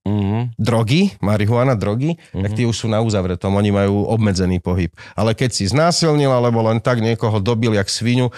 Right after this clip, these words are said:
Speaker 2: tak máš otvorené kuchynka, práčovňa, všetko máš. Akože.
Speaker 1: Klasa.
Speaker 2: Mhm.
Speaker 1: Ty.
Speaker 2: Máme to tu tak
Speaker 1: Ty.
Speaker 2: pekne zadelené. Ja neviem, či ste zaregistrovali, nedávno Karas presviečal, a,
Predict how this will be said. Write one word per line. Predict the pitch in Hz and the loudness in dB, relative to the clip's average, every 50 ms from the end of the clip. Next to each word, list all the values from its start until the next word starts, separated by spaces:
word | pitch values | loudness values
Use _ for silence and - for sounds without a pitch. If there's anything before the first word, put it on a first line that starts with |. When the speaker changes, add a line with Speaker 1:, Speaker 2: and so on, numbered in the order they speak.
| - - - | -12 -16 -6
Speaker 2:
tak | - - 139 - | -4 -4 -2 0
máš | 120 104 92 | 0 0 0
otvorené | 95 98 - - 110 101 98 92 90 | 0 -2 -2 -2 -2 0 0 0 -2
kuchynka, | 90 - 113 101 - - 95 98 95 - | -2 -2 -4 -4 -2 -2 -2 -2 -2 -2
práčovňa, | 90 - - 85 82 85 - - 71 73 76 76 | -4 -4 -2 -2 -4 -4 -6 -8 -8 -8 -8 -8
všetko | 82 - - 78 - - - - | -8 -10 -12 -12 -14 -12 -10 -8
máš. | 82 - - - - - - | -8 -6 -8 -8 -10 -12 -12
Akože. | - - - - 95 | -12 -12 -12 -8 -6
Speaker 1:
Klasa. | - 101 95 92 - - 95 92 95 92 - | -4 -4 -4 -4 -6 -6 -8 -8 -8 -10 -6
Speaker 2:
Mhm. | - 123 147 180 226 254 262 262 - _ _ _ _ | -2 0 2 2 2 2 0 -2 -4 _ _ _ _
Speaker 1:
Ty. | - - 135 | -10 -6 -2
Speaker 2:
Máme | 180 185 175 156 135 | 0 2 2 2 2
to | 127 127 127 | 2 0 -2
tu | - 123 | -2 -2
tak | 98 110 110 | -2 -2 -2
Speaker 1:
Ty. | 82 101 | -2 -2
Speaker 2:
pekne | 117 - - 110 | -2 0 0 0
zadelené. | 101 110 110 113 113 104 104 107 107 - - - 180 | 0 0 0 0 0 0 0 0 -2 -2 -6 -8 -4
Ja | 143 156 151 | 0 0 2
neviem, | 143 135 135 131 127 | 2 2 2 2 2
či | - 139 | 2 0
ste | 120 - 127 | 0 0 0
zaregistrovali, | 120 113 117 117 117 117 113 - - 123 117 110 107 110 | 0 2 2 2 0 0 -2 -2 0 0 0 2 2 2
nedávno | 113 113 107 113 107 107 104 | 2 2 2 2 2 2 0
Karas | 98 - 110 101 101 - | 0 0 0 0 -2 -2
presviečal, | - - 104 104 - - 101 95 - - 110 98 95 | -4 -4 -4 -4 -2 -2 -4 -4 -2 -2 0 0 0
a, | 92 95 104 | 0 0 0